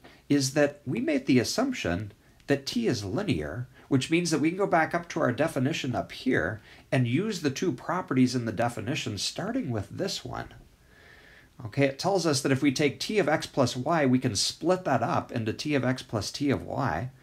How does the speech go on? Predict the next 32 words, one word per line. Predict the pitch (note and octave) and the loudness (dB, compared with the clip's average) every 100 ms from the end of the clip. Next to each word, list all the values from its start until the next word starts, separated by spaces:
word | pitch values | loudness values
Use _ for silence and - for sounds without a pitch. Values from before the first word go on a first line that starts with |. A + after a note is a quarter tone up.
| - - - | -20 -20 -14
So | - C3 | -2 0
if | |
you | C3+ | 2
think | A#2 A3 B3+ | 0 -2 2
of | C#3+ B2 G#2 - _ _ _ _ _ _ _ - | 4 4 2 -10 _ _ _ _ _ _ _ -8
this | C#3 F3+ - | -4 -2 -4
first | - F#3+ F#3+ D#3+ | 0 0 2 0
thing | C#3+ | 2
as | B2+ | 2
being | A#2+ D3 B2+ | 4 4 4
our | F#2 - | 4 2
x | E3+ F3 - | -2 -2 -2
and | B2+ A#2+ | 0 2
the | G#2+ | 2
second | - F3 D3+ C3+ | 0 -2 -2 0
thing | C3 | 0
as | A2 | 0
being | C3 C3+ A2+ | 2 2 2
our | G2 | 2
y, | F#2 F#2 F#3+ - C#2+ A#2 - _ _ _ _ | 2 -2 -2 0 -2 -4 -8 _ _ _ _
we | - | -8
can | - D#3+ | -4 4
rewrite | E3 C#3 D3+ G#3 - | 4 4 2 -2 0
that | G#2+ A#2+ - | 0 0 0
as | A2+ A2+ - - - _ - - - _ - - - - | 0 2 0 -2 -6 _ -18 -18 -20 _ -20 -20 -20 -14
T | - F3 | 0 2
of | C#3+ A2+ | 2 0
A | C3+ C#3+ | 2 2
times | C#3 A#2 G2+ G#2+ | 2 0 0 -2
one | G#2+ F#2+ | -2 -2
zero | F#2 D3+ C#3+ F#2 F3 - - | -4 -2 0 -2 -4 -10 -12
plus | - - - F#2 C3 - | -12 -2 0 0 0 -4